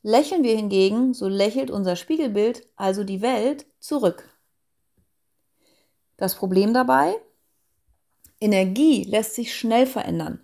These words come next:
wenn wir genug Commitment haben, wenn wir wirklich den Willen zur Veränderung mitbringen.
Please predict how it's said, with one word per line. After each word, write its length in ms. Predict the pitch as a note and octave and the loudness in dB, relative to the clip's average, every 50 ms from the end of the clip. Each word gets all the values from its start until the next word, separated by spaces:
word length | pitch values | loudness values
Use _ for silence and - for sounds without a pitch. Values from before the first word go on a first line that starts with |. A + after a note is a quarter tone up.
| _ _ | _ _
wenn 300 | - F3+ F#3+ A3 A#3+ A#3 | -4 -2 0 2 2 0
wir 100 | A#3 A3+ | 0 -2
genug 400 | A3+ G#3+ G#3+ A3 A3 - - _ | -2 -2 -2 -2 -4 -6 -12 _
Commitment 500 | - - G3 A#3 C4 C4 G3+ G3 G3 - | -6 0 0 2 2 0 -2 -6 -6 -4
haben, 380 | F#3 F#3 E3+ F3+ G#3+ A3+ A3 G3 | -2 -2 0 0 0 -2 -4 -2
wenn 160 | G3 G3 F#3+ | -2 -2 -2
wir 320 | F#3+ F#3 F3+ F#3+ F#3+ F3+ | -2 -2 -2 -4 -4 2
wirklich 540 | G3 A3+ B3 C#4 C4+ C#4+ C4 B3+ B3+ - - | 4 6 6 6 4 0 -4 -6 -6 -8 -10
den 240 | G3+ F#3+ F#3 F3+ F#3 | -8 -8 -6 -2 0
Willen 320 | G#3 A3 A3+ A3+ A3+ A3 | 0 0 0 -2 -6 -8
zur 160 | - G3 F#3 | -8 -8 -6
Veränderung 500 | F#3+ G#3 - - F#3+ G3 F#3+ F#3 F3 - | -6 -6 -4 -2 -2 -2 -2 -2 -4 -4
mitbringen. 580 | - E3+ E3+ - - - - - - F#3 - | -6 -8 -8 -10 -14 -14 -12 -12 -12 -12 -16